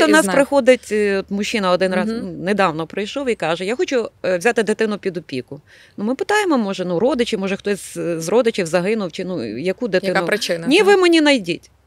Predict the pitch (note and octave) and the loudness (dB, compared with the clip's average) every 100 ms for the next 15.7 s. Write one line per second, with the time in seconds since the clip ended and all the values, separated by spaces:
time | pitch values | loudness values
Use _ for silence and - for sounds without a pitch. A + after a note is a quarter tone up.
0 | _ - G3+ F#3+ F#3+ F#3+ F3+ F3 E3+ F3 | _ -10 -10 -10 -8 -6 -4 -4 -4 -10
1 | - F3+ - - - - - _ _ _ | -14 -14 -12 -14 -12 -14 -16 _ _ _
2 | _ _ _ _ - A3 C#4 G#4+ E4+ D#4 | _ _ _ _ -2 4 6 8 8 8
3 | C4+ A#3 - - A3+ G3+ D#3+ C3+ D3 C3+ | 6 -2 -8 -10 -10 -8 -8 -10 -8 -4
4 | F#3+ F4 F#4 G3+ A3+ C4 E3 G#3+ A#3 A3 | -2 -2 -2 -2 0 -2 0 0 0 -4
5 | D3 C#3 D#3 G3 A3 - - - E3+ D3 | -4 -6 -8 -10 -12 -12 -14 -6 -6 -6
6 | - D#3 E3+ G#3 - _ - - F#3+ A3+ | -12 -12 -14 -18 -20 _ -10 -8 -2 0
7 | A#3 C4 A#3 G#3 E3+ - E3+ - E3 D3+ | 2 2 2 2 2 -2 -4 -2 -2 -2
8 | B3+ - G#4 F#4+ F#4 F#4 F4+ D#4 D#4 D4 | -2 -2 -2 0 -4 -2 -2 -2 -2 -2
9 | C4+ B3+ F3+ D#3+ E3 E3+ F#3 F4+ E4 A3 | -2 -2 -2 -2 -2 -6 -4 -4 -2 -2
10 | A3+ B3+ - A3+ G3+ B3 C4 A#3+ A3+ A#3 | 0 0 0 -6 -6 -4 -2 0 0 -2
11 | B3 G#3+ - - - F#3+ A3+ - G3 G3 | 0 -2 -4 -16 -16 0 2 2 2 0
12 | G3 F3+ - A3 - G#3 G3+ G3 F#3 G#3 | 0 -2 -2 -6 -2 -4 -2 -4 -4 -6
13 | A3+ - G3+ G#3+ G#3 G3 G#3 F3+ G3+ F#3 | -6 -6 -6 -4 -4 -4 -4 -4 -4 -2
14 | G#3 F#3 F3 G3+ F3+ F#3 - G3+ A3 F3 | -2 -2 -2 -2 -4 -8 -8 -6 -4 -2
15 | F#3+ E3+ E3+ F#3 F#3 G3+ A3+ | -4 -2 -6 -6 -6 -2 -2